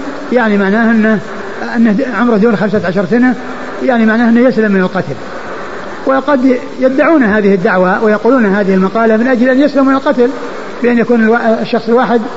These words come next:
يصغرونه ويذكرون له سنا صغيرا لا يصل إلى حد البلوغ. فكانوا يبحثون أو يفتشون عن،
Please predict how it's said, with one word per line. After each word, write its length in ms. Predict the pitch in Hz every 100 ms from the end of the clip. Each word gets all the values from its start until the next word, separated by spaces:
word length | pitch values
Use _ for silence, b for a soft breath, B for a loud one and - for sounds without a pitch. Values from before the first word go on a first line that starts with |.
| - -
يصغرونه 680 | 208 247 240 277 240 185 196 - - - - - - -
ويذكرون 880 | 220 214 202 196 - 214 202 240 240
له 160 | 208
سنا 380 | 208 247 233 214 - -
صغيرا 340 | 220 233 262 226
لا 220 | 233 285
يصل 140 | 247
إلى 200 | 240 226
حد 200 | 175 202
البلوغ. 320 | 202 202 208 156 - - - - - - - -
فكانوا 440 | 226 302 302 254 269 - - -
يبحثون 500 | 226 160 220 285 220
أو 280 | 202 214 208
يفتشون 520 | 214 214 202 269 233
عن، 280 | 190 208